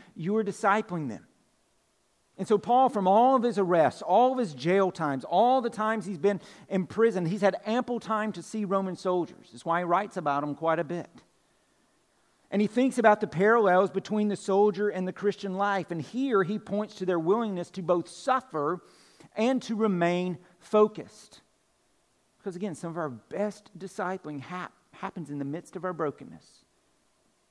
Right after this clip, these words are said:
The soldiers knew, like, you know, they're not going into battle from the comfort of their bedroom. They're gonna be in a nasty, stinky tent with a bunch of other nasty, stinky dudes. And being frank, there's probably all kinds of diseases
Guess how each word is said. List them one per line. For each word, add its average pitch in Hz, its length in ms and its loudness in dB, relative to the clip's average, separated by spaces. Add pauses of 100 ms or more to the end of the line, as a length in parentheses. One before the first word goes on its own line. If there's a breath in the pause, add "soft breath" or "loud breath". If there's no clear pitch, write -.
The 120 60 -16
soldiers 202 420 2
knew, 214 360 0
like, 156 280 4
you 170 60 -4
know, 151 100 0
they're 160 100 -2
not 196 200 -2
going 202 320 -2
into 196 320 -4
battle 175 500 4
from 165 180 -6
the 147 60 -4
comfort 180 360 -8
of 131 80 -10
their 135 100 -6
bedroom. 160 560 0
They're 180 100 -6
gonna 175 160 -4
be 165 120 0
in 135 100 -2
a 127 40 -2
nasty, 165 560 -4
stinky 180 600 -6
tent 160 480 -6 (240 loud breath)
with 147 100 -6
a 147 40 -4
bunch 175 200 -4
of 170 60 -6
other 175 260 -2
nasty, 160 480 -4
stinky 180 460 -8
dudes. 160 480 -4 (240 loud breath)
And 139 240 -8
being 180 180 -2
frank, 202 400 -4
there's 156 140 -10
probably 190 300 -2
all 175 120 0
kinds 196 260 -8
of 147 120 -12
diseases 190 960 -4